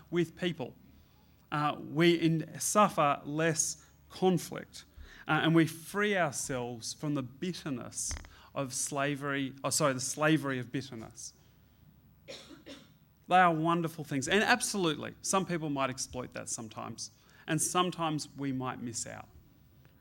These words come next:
Uh, but in the scheme of things, in the scheme of the kingdom of God,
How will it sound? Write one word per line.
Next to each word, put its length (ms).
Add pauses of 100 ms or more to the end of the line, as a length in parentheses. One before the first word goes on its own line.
(140)
Uh, 100
but 160
in 120
the 80
scheme 440
of 140
things, 560 (340)
in 80
the 100
scheme 560
of 180
the 120 (380)
kingdom 380
of 160
God, 320